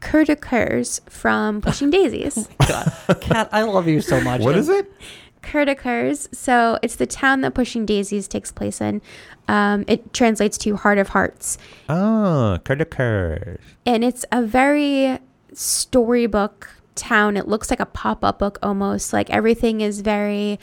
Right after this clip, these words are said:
Speaker 1: paper doll looking. It's lots of bright colors, lots of
Speaker 3: Ooh, I like that.
Speaker 1: greens and oranges and yellows. Um,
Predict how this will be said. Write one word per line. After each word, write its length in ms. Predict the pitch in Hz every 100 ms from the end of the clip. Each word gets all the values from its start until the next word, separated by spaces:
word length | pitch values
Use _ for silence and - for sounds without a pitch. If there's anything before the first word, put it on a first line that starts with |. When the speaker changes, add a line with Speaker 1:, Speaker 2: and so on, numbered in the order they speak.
| - - - - -
Speaker 1:
paper 380 | 285 - 226
doll 880 | 220 196 226 233 233 233 226 226 - -
looking. 560 | 240 254 247 240 220 214
It's 140 | 214
lots 240 | 214 208 220
of 80 |
bright 220 | 202 208 196
colors, 420 | - 220 208 208
lots 160 | 208 -
of 60 |
Speaker 3:
Ooh, 120 | 151 90
I 40 |
like 180 | - 240
that. 60 | 233
Speaker 1:
greens 200 | 233 214
and 100 | 214 -
oranges 880 | 220 220 220 214 208 202 202 196
and 220 | 196 196 - - - -
yellows. 840 | 247 247 240 233 220 220 214 - - -
Um, 540 | 214 208 202 196 208